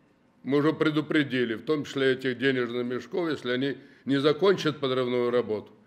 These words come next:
мы проявим волю и характер, так же, как проявили там на выборах. Ложь и грязь всякая, абсолютно омерзительная.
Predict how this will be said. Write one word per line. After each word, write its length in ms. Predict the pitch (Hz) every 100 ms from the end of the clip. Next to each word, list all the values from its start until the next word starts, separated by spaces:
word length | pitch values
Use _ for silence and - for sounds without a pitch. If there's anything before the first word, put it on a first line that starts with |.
| _ _ _
мы 180 | - 160
проявим 600 | 170 160 156 156 156 147
волю 300 | 156 165 147
и 20 |
характер, 540 | 139 139 127 113 - 120
так 260 | 151 165
же, 60 | 151
как 240 | 139 131 131
проявили 440 | 120 120 139 143
там 200 | 113 117
на 140 | 120 110
выборах. 400 | 90 85 80 76 _ _ _ _ _ _ _ _ _ _ _ _ -
Ложь 320 | 147 190 160
и 60 |
грязь 360 | 160 160 160 135
всякая, 600 | - 127 110 117 104 101
абсолютно 600 | 107 - 165 170 170 135
омерзительная. 680 | 123 120 98 101 - 87